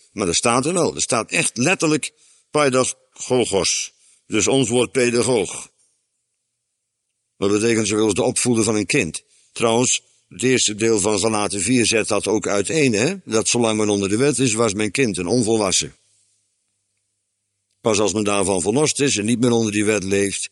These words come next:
en dus zijn eigen beslissingen kan nemen, zijn eigen keuze kan maken in het leven,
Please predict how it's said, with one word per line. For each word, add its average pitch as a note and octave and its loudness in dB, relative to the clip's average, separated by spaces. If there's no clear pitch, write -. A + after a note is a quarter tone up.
en B2 2
dus A2+ 2
zijn B2 0
eigen C#3+ 0
beslissingen C3 0
kan A2 0
nemen, G#2 0
zijn G2+ 2
eigen C#3+ -2
keuze C3+ 0
kan A#2 0
maken A2 0
in G#2 -2
het F#2+ -2
leven, F#2 0